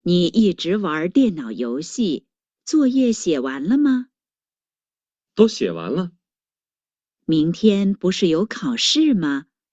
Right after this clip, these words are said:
Speaker 1: 你怎么一点儿也不着急？
Speaker 2: 我早就复习好了。
Speaker 1: 那也不能一直玩儿啊。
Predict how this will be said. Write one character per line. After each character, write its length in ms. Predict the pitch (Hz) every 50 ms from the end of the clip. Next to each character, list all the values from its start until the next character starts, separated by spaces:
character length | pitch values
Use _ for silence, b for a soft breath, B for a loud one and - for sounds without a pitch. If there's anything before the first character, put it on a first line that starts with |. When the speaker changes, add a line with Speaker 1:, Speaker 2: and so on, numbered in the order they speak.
| b b b b
Speaker 1:
你 200 | - 165 175 196
怎 160 | - 214 160
么 180 | 147 143 139 143
一 300 | - - 269 320 311 277
点 180 | - 208 156 135
儿 140 | 143 180 240
也 220 | 302 294 262 185
不 140 | - - 147
着 280 | - 147 131 131 143 175
急？ 460 | 170 - - 127 113 123 143 165 - _ _ _ _ _ _ _ _ _ _ _ _ _ _ _ _ _ _ _ _
Speaker 2:
我 160 | - 175 220
早 320 | 220 - - 98 87 82
就 200 | 85 101 196 220
复 200 | 208 - - 170
习 180 | 131 - 120 127
好 280 | 127 - 98 85 82 82
了。 220 | 85 95 110 - _ _ _ _ _ _ _ _ _ _ _ _ _ _ _ _ _ _ _ _ _ _
Speaker 1:
那 160 | 311 320 302
也 160 | 254 165 120
不 180 | - _ 240 226
能 280 | 190 160 147 165 196
一 240 | - 269 311 311 226
直 260 | - - 156 160 202
玩 160 | 262 302 185
儿 240 | 123 110 104 113 131
啊。 200 | - 135 127 -